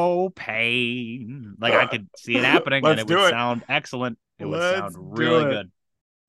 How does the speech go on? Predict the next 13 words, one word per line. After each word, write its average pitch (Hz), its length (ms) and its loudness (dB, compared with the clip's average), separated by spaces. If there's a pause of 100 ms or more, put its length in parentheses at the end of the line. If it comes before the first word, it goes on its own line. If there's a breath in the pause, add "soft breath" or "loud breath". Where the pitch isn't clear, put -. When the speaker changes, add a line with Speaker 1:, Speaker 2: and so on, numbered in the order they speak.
(160)
Speaker 2:
Uh, 135 220 -2 (140)
Geraldine 180 680 4
Johnston 156 540 0
and 120 200 -6
Liz 147 300 -4
Corcoran 117 840 -8 (120)
contributed 123 580 -6
additional 117 440 -6
vocals 117 380 -6
on 123 180 -6
this - 160 -8
track. - 380 -10 (640)
Speaker 1:
Okay. 139 200 -20